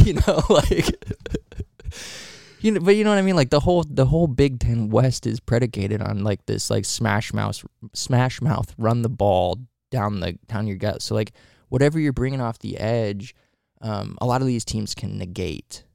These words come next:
with their run game. Purdue, I don't think it's gonna be able to do that. They're so reliant on passing the ball that if Nebraska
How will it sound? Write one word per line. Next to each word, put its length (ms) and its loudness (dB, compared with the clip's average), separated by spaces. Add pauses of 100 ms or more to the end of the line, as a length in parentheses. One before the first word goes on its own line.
with 260 -4
their 160 -2
run 260 -4
game. 320 -12
Purdue, 400 -2
I 80 -2
don't 180 -6
think 220 -10
it's 100 -14
gonna 200 -8
be 80 -8
able 140 -8
to 100 -10
do 260 -8
that. 280 -8
They're 180 -8
so 420 0
reliant 720 -4 (100)
on 320 -10 (100)
passing 440 -8
the 80 -8
ball 340 -6 (300)
that 120 -2
if 200 0
Nebraska 500 -4